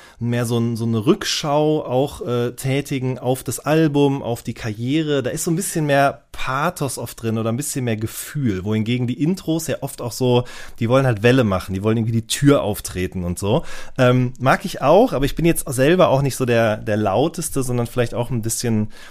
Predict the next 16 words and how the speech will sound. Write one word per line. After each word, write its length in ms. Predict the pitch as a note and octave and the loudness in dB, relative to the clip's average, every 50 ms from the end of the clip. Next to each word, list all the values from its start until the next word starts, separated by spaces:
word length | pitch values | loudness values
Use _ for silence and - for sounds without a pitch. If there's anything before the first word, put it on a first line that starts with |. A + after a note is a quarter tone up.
| - - - | -20 -12 -8
zurückgelehnter 840 | - - B2+ G#2 A#2+ D#3 D3+ - C3+ A#2+ A#2+ A#2 A#2+ C3+ C3 C3+ A#2+ | -6 -4 -2 -2 -2 -2 0 0 2 2 4 4 4 2 2 2 0
oder 120 | A2+ G#2+ G#2+ | 2 2 2
ein 100 | G#2 G#2 | 2 0
bisschen 320 | A2+ A2 - - - G#2 | 0 -2 -2 -2 -4 -4
ausgeruhter. 680 | G2 A2 C3+ - - - B2+ A2 A#2+ B2+ C#3 C3+ B2 G#2 | -4 -4 -4 -4 -4 -6 -6 -4 -4 -6 -4 -4 -4 -4
Deswegen, 520 | G#2 - - A#2 A#2+ A#2+ B2 A#2+ A2+ A#2 | -4 -4 -2 -2 0 0 0 0 0 -2
äh, 280 | - G2+ G#2+ G#2 G#2+ - | -2 -2 -2 -2 -2 -4
ich 100 | - - | -4 -4
glaube, 220 | - B2 C3 C3+ | -2 -2 -2 -2
ich 80 | - A#2+ | -4 -4
würd 120 | B2 A2+ | -4 -4
für 120 | - A#2+ | -4 -4
die 100 | A2+ A2+ | -4 -2
In-, 120 | - A2+ - - | -4 -4 -2 0
Outros 400 | A2+ A2+ A#2 - G2+ F2+ E2+ - | 0 2 2 0 -2 -6 -8 -8
plädieren. 480 | - - E2 D2+ - D2+ C2+ - F#2+ | -10 -10 -10 -10 -10 -10 -10 -8 -8